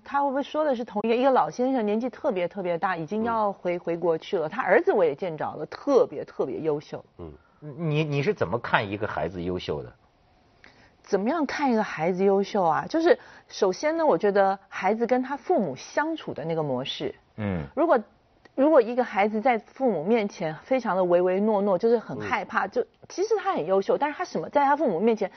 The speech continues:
Speaker 1: 他什么都不敢讲，因为他怕，觉得害怕讲错话。但这个孩子呢，跟他的父亲感觉上就是，我一开始进，因为我，我迟到了，我一开始不知道他们的关系，我只是以为，啊，有一位长者在那儿，然后这边有一个后生晚辈，但他们的相处那个模式就觉得像是平辈一样，就是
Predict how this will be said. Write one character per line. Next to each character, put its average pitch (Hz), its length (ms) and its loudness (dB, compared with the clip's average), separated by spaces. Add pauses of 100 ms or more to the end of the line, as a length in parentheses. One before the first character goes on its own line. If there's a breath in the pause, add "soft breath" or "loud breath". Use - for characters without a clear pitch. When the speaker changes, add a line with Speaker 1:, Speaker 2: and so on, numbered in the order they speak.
(160 loud breath)
Speaker 1:
他 320 80 -6
什 202 140 -6
么 160 80 -4
都 208 80 2
不 214 80 2
敢 180 220 -2
讲， - 180 -4 (460 soft breath)
因 277 100 4
为 277 60 4
他 269 120 -4
怕， 247 240 -4
觉 202 160 2
得 214 120 4
害 247 180 2
怕 220 180 0
讲 - 320 -6
错 220 220 4
话。 - 280 0 (460 loud breath)
但 359 140 2
这 370 160 0
个 226 60 -2
孩 190 200 0
子 185 160 -2
呢， 180 300 0 (180 soft breath)
跟 269 140 2
他 269 160 2
的 233 80 2
父 220 180 -2
亲 214 280 -4
感 160 200 -2
觉 190 160 2
上 247 220 -2
就 269 80 -2
是， 240 100 -4 (160 loud breath)
我 - 200 4
一 311 80 0
开 311 200 -2
始 208 140 -2
进， 269 200 -4
因 262 60 -2
为 339 60 0
我， 226 240 4
我 160 100 -2
迟 - 280 -8
到 226 200 4
了， 160 100 4
我 226 60 6
一 226 60 2
开 294 160 -2
始 240 60 -2
不 180 100 -2
知 240 60 6
道 233 60 4
他 220 120 -6
们 208 80 -2
的 180 80 2
关 220 260 2
系， 165 240 -8
我 214 120 6
只 196 140 -4
是 196 40 -4
以 165 100 -4
为， 202 80 4
啊， 247 120 2
有 170 140 2
一 - 20 2
位 214 100 4
长 214 280 -4
者 220 200 0
在 190 160 -2
那 196 100 -4
儿， 170 80 -2
然 160 100 -2
后 208 140 0
这 208 120 -4
边 220 100 2
有 143 80 -2
一 - 20 -6
个 175 80 -6
后 214 160 4
生 214 160 -4
晚 139 180 -4
辈， 175 160 2 (260 loud breath)
但 349 120 0
他 415 100 0
们 370 80 2
的 302 80 4
相 392 220 2
处 269 140 -2
那 233 60 0
个 277 60 2
模 226 200 2
式 277 120 -4
就 277 120 -4
觉 196 140 0
得 202 100 2
像 220 200 -4
是 214 160 -2
平 180 360 -6
辈 240 180 2
一 180 80 -4
样， 196 180 0
就 208 120 -2
是 196 160 2